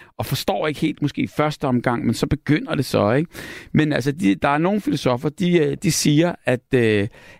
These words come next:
at, at, at tiden, altså, er, er, at de, de ser den på, på den forskellige, men de, men nogen mener, at det kun er lige nu og her, altså øjeblikket nu og her, som eksisterer. Alt før,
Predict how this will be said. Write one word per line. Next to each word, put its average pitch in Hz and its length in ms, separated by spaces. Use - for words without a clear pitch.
at, - 280
at, - 120
at - 100
tiden, 233 540
altså, 127 220
er, 139 120
er, 127 100
at - 180
de, 165 60
de 139 220
ser 214 180
den 175 140
på, - 120
på 160 160
den 165 120
forskellige, 160 460
men 151 120
de, 151 120
men 156 260
nogen 185 340
mener, 170 260
at 143 140
det 156 100
kun 160 260
er 139 160
lige 185 200
nu 156 200
og 143 60
her, 160 200
altså 139 180
øjeblikket 143 600
nu 151 240
og 135 60
her, - 200
som 135 220
eksisterer. 117 540
Alt 147 240
før, - 420